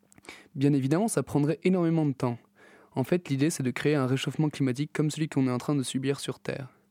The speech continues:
Je vous laisse un peu imaginer. On peut se demander aussi comment respirer sur Mars. Là encore, l'atmosphère contient quatre-vingt-seize pour cent de dioxyde de carbone et seulement zéro treize pour cent d'oxygène,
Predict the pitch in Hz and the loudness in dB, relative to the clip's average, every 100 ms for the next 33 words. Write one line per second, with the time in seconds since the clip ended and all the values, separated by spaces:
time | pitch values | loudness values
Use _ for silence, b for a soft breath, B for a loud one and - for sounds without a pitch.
0 | b b b - 139 131 131 131 131 127 | b b b -6 -2 0 -2 -2 -2 -2
1 | 131 139 151 - _ _ _ _ _ b | -4 -6 -8 -10 _ _ _ _ _ b
2 | b b b b b _ 131 226 185 165 | b b b b b _ 0 2 2 2
3 | 185 240 160 208 - 214 226 196 160 - | 2 0 0 -4 0 2 2 2 0 0
4 | 185 - 143 139 180 - - _ B B | 0 0 0 -2 -4 -14 -18 _ B B
5 | B B - 175 165 220 254 - _ 139 | B B 0 2 2 -2 -4 -10 _ 0
6 | 143 147 - 208 - 151 - 180 - 190 | 2 0 0 -2 0 -2 -2 -6 -2 -4
7 | - 151 147 175 - 139 175 151 139 139 | 0 -2 0 -4 -4 -4 -2 0 0 -4
8 | 170 139 131 127 123 170 180 b b b | -2 -2 0 -2 -2 -4 -6 b b b
9 | b b b _ _ - 135 - 190 170 | b b b _ _ 0 0 2 2 4
10 | 165 180 143 170 165 - 165 139 139 185 | 2 -2 0 0 2 -2 -2 -4 -4 -4
11 | 180 143 147 - - 131 123 - 90 | -4 -4 -4 -4 -6 -4 -4 -6 -12